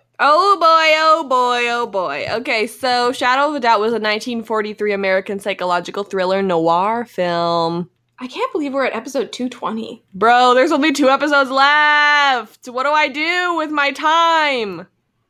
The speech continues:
Speaker 2: I don't know. I guess you should probably just go into hiberna-, hibernation. Well, no, you have to stay out because Drag Race is on and The Hundred's on, so.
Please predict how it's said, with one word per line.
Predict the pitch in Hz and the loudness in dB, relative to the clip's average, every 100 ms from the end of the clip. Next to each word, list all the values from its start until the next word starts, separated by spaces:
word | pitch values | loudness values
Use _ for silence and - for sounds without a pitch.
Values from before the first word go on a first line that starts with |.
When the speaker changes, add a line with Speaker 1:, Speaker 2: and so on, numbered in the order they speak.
| _ | _
Speaker 2:
I | 226 269 | -12 -6
don't | 440 - 233 | -4 -4 -6
know. | 233 330 392 - - - _ _ - | -6 -4 -2 -4 -8 -12 _ _ -4
I | 233 | 0
guess | 294 - | 0 0
you | 480 | 0
should | 311 | 0
probably | 247 214 233 | 0 2 2
just | 247 | 2
go | 226 220 | 0 0
into | 208 | 0
hiberna-, | 220 208 196 190 196 214 | 0 0 0 -2 -6 -4
hibernation. | 208 196 180 277 - | -4 -2 -2 -4 0
Well, | 240 269 | 2 2
no, | 269 | 2
you | 254 | 2
have | 294 285 | 0 -2
to | 254 | -4
stay | 233 208 | -2 -2
out | 208 | -2
because | 233 220 208 | -4 -8 -4
Drag | 208 214 | -4 -2
Race | 165 - | -4 -6
is | 196 | -4
on | 185 185 | -2 -2
and | 185 175 | -6 -8
The | 185 | -8
Hundred's | 208 175 165 | -8 -10 -8
on, | 160 190 - | -8 -8 -10
so. | - 208 | -10 -10